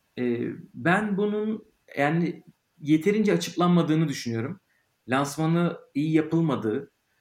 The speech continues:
e, üründen bahsedilmiyor. Onun için insanlarda tabii karmaşa çok yaratıyor ve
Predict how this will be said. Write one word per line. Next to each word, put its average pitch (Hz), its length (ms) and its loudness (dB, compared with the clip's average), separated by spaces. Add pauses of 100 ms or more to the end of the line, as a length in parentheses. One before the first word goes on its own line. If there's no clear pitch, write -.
(180)
e, 117 260 -4
üründen 151 640 0
bahsedilmiyor. 131 880 0
Onun 151 200 -4
için 151 240 -4
insanlarda 143 600 -2
tabii 151 420 -2
karmaşa 135 560 -4
çok - 240 -4
yaratıyor 127 400 0
ve - 260 -2